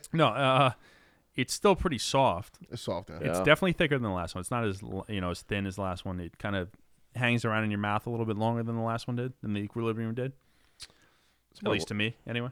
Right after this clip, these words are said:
Speaker 3: more lactosey, isn't it?
Speaker 1: Yeah, a little, like a milkier.
Speaker 2: It's funny, yeah, 'cause there's no
Speaker 1: Solid tasting.
Speaker 2: lactose in here, but you c-, I could get,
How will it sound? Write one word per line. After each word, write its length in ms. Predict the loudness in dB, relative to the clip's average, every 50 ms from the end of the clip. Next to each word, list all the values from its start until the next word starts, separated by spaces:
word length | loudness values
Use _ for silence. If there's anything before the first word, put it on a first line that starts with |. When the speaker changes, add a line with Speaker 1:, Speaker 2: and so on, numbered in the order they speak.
| -10 _ _
Speaker 3:
more 140 | -4 -2 0
lactosey, 600 | 0 2 0 0 -2 -2 -6 -6 -6 -6 -6 -8 -8
isn't 160 | -8 -8 -8
it? 100 | -12 -12 _ _ _
Speaker 1:
Yeah, 180 | -14 -14 -14 -14 -16 -20 _ -14
a 100 | -10 -6 -4
little, 420 | -4 -2 -2 -2 -2 -4 -4 -6 -10 -16 -18 -18 -16 -14
like 200 | -10 -8 -8 -4
a 40 | -2
milkier. 760 | 0 0 2 0 0 -2 -4 -4 -4 -2 -4 -4 -6 -8 -10 -12 _ _ _ _ _ _ _ _ _ _ _ _ _ _ -20 _ _ _ _ _ _ _ _ _ _ _ _ _ _ _ _ _ _
Speaker 2:
It's 120 | -8 -2 4
funny, 200 | 6 6 6 6
yeah, 120 | 4 4
'cause 160 | 4 4 2
there's 140 | 2 0 2
no 160 | 4 4 6
Speaker 1:
Solid 220 | 6 4 4 2 2 0
tasting. 100 | 0 -2
Speaker 2:
lactose 120 | 0 0 -2
in 80 | -4 -4
here, 140 | -4 -4 -4
but 220 | -4 -6 -6 -4
you 100 | -4 -6
c-, 80 | -4 -4
I 80 | -6 -6
could 180 | -4 -4 -6 0
get, 220 | 2 2 2 2